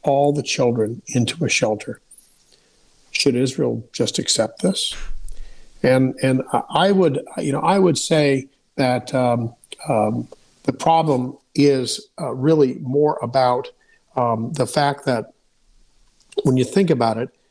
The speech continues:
it always takes two to create peace. And with that, um,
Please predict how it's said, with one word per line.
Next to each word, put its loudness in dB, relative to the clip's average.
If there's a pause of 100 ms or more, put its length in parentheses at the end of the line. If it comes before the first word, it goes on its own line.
(260)
it 4
always 2
takes -6
two 0 (400)
to -4
create 2
peace. -4 (920)
And 6
with 4
that, 0
um, -10